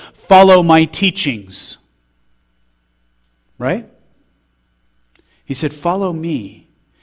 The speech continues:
He said, "Matthew, enter into a relationship with me, a relationship that will be determined and, and demonstrated by your following after me, by your closeness to me." I think this is what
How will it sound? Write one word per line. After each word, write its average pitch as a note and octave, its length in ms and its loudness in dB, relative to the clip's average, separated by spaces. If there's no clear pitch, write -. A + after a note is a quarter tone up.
He F#3+ 100 0
said, F3+ 200 2
"Matthew, G3 440 2
enter G#3 360 2
into G#3 340 4
a E3+ 40 4
relationship F#3 960 4
with F3+ 180 0
me, F#3 320 2
a F#3 80 4
relationship G#3+ 720 4
that A3 100 4
will G3+ 120 6
be F#3 220 0
determined F#3+ 720 2
and, G3+ 260 2
and F3 280 0
demonstrated F#3+ 680 4
by F3 120 6
your G#3 480 8
following A3 720 6
after F#3 460 0
me, D#3+ 500 -2
by D#3+ 120 2
your F3 380 2
closeness F#3 800 -2
to - 200 -8
me." A#2+ 420 -6
I F3+ 60 0
think F#3 140 2
this B3 180 0
is F#3 140 -2
what F3+ 240 0